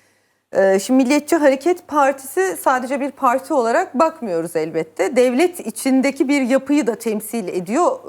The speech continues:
e, zihniyet olarak. Ee, şimdi, e, iktidar değişmeye yüz tutmuşken, yerel seçim sonuçları da bunu gösterirken,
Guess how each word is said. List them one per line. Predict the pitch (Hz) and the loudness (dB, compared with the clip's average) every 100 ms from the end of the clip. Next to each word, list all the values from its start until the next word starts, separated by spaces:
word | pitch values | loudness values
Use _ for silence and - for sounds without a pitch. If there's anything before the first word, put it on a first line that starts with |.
| 180 180 175 170 160 - - _ | -4 -2 -2 -2 -4 -8 -14 _
e, | - | -16
zihniyet | 156 208 190 175 147 | -6 -4 -2 -4 -4
olarak. | 160 151 131 - - _ _ _ _ _ | -6 -6 -6 -8 -14 _ _ _ _ _
Ee, | 196 202 202 | 0 0 0
şimdi, | - 339 320 294 - _ _ _ | -2 -2 0 -2 -4 _ _ _
e, | 190 196 - - | -6 -4 -6 -10
iktidar | 226 - 294 320 320 330 - - _ _ _ _ _ - | -10 -4 2 4 2 -2 -14 -20 _ _ _ _ _ 0
değişmeye | 269 285 - 311 302 294 269 | 2 0 -2 -2 2 4 4
yüz | 226 311 - | 2 -4 -4
tutmuşken, | 320 - 320 349 - 233 185 - | -8 -6 -6 -6 -2 -2 -2 -4
yerel | 214 226 247 | -2 0 0
seçim | 262 269 262 269 | -2 -6 -6 -6
sonuçları | 269 254 254 262 262 | -4 -4 -2 0 2
da | 254 226 | 0 -2
bunu | 247 262 | -2 2
gösterirken, | 269 269 311 381 427 302 190 | 0 0 -4 -4 -2 -2 -2